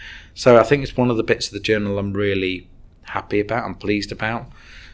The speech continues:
But where else do I think things are gonna go? I think undoubtedly the open access revolution is here to stay. I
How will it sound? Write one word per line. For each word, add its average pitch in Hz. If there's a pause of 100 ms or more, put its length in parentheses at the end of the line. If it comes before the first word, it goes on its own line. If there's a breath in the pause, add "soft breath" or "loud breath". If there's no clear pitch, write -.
(140)
But 101
where 113
else 120
do 127
I 117
think -
things 113
are 104
gonna 110
go? 107 (460)
I 101 (160)
think 110 (160)
undoubtedly 101
the 87
open 95
access -
revolution 90 (420 loud breath)
is -
here 90
to -
stay. 104
I -